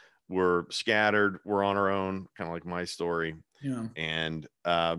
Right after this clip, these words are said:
Speaker 1: and so to that mission, there's a, there's an online directory. People can go for free to the website. They can register. I, I did this, and it puts a dot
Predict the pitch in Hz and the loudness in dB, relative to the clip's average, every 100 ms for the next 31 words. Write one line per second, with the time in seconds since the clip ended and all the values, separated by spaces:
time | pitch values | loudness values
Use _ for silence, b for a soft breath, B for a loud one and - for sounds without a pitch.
0 | 85 101 104 - 104 - 117 120 110 107 | -4 -4 0 2 2 2 4 4 4 0
1 | 101 101 95 85 87 95 92 92 90 95 | 0 -2 -4 -4 0 0 0 -4 -2 -4
2 | 95 92 104 98 92 87 78 - 62 - | -2 -2 -2 -2 -2 -2 -2 -6 -12 -10
3 | 87 90 92 85 82 - - 120 131 127 | -12 -10 -6 -2 -4 -6 -2 2 2 0
4 | 127 - B B B - 120 120 107 95 | -6 -16 B B B -2 2 6 6 6
5 | - 95 95 95 _ - 98 98 92 98 | 2 2 2 -2 _ -6 -4 -4 0 2
6 | 104 101 - 90 90 87 87 90 92 90 | 2 0 0 0 0 -2 -6 -6 -2 0
7 | 90 87 - B B B 95 98 - 107 | 0 -2 -10 B B B -2 0 0 -2
8 | 95 104 110 117 | 2 4 6 4